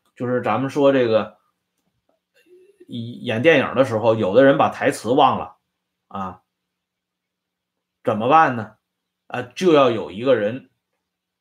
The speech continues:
专门提醒他啊，提醒他的这个词啊。所以呢，这里我就来说一下这位总理呢是怎么提词的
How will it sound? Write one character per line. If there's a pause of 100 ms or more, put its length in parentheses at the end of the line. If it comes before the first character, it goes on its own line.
(1300)
专
门
提
醒
他 (840)
啊， (1500)
提
醒
他
的
这
个
词 (280)
啊。 (1300)
所
以
呢，
这
里
我
就
来
说
一
下 (560)
这
位 (100)
总
理
呢 (200)
是
怎
么
提
词
的